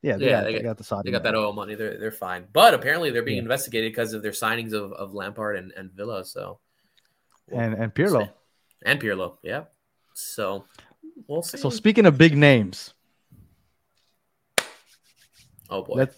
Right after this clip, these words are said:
Speaker 2: let's talk about it. Let's talk about it. Even though I'm sick of talking about it, like a month ago, I told Chris, "Chris,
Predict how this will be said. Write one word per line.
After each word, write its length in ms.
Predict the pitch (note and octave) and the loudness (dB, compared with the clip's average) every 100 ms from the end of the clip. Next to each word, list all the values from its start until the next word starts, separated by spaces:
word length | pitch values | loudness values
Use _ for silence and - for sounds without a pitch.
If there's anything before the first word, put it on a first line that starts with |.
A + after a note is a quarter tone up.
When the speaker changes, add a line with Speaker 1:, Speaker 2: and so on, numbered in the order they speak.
| - | -4
Speaker 2:
let's 160 | D#3 - | -4 2
talk 260 | F3 D#3 | 4 6
about 300 | C#3 A#2+ G#2 | 4 2 2
it. 60 | G#2 | 0
Let's 180 | D3+ - | -2 2
talk 220 | G#3+ G3+ | 2 2
about 240 | D#3 C3 | 2 0
it. 80 | C3+ | 0
Even 160 | F3 F#3+ | -2 2
though 80 | |
I'm 100 | E3 | 0
sick 260 | D#3 - A#3+ | 0 -2 -2
of 80 | F3 | 2
talking 300 | D#3+ C3+ C3+ | 4 4 2
about 280 | B2+ B2 C3+ | 2 2 2
it, 120 | - _ _ _ | -2 _ _ _
like 160 | C3+ C#3 | -4 -2
a 40 | B2+ | 0
month 360 | C3+ A3+ G3+ | 4 4 4
ago, 200 | D#3 C3+ | 0 4
I 100 | B2+ | 2
told 240 | B2+ D3 C3+ | 4 0 0
Chris, 320 | F3+ C3+ - | 0 0 -2
"Chris, 320 | - C3+ - | -6 -6 -6